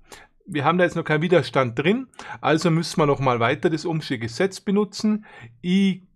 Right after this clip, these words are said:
gleich U durch R. Und dann setzen wir das jetzt hier für I ein und haben dann somit als Formel P gleich U Quadrat durch R. Wir haben also eine Leistung, unser R ist konstant.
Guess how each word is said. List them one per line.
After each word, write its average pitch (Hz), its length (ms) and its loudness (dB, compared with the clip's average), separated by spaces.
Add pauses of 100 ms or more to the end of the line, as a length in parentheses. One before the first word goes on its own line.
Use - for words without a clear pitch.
(180)
gleich 123 720 2 (400)
U 151 220 0
durch 117 300 -4
R. 185 400 -2 (680)
Und 143 160 -6
dann 143 140 0
setzen 151 340 -2
wir 131 60 4
das 143 160 -2
jetzt 135 160 -6
hier 139 120 -2
für 120 140 -6
I 196 260 -6
ein 165 360 0 (280)
und 139 200 -6
haben 147 180 2
dann 143 160 2
somit 180 420 2
als 135 220 -4
Formel 175 380 2
P 180 300 -2
gleich 147 440 2
U 226 140 -2
Quadrat 185 680 2 (440)
durch 147 360 -2
R. 120 320 -2 (360)
Wir 143 180 2
haben 214 240 8
also 165 200 2
eine 135 120 0
Leistung, 131 800 -2
unser 156 360 0
R 156 280 4
ist - 300 -10
konstant. 165 580 -2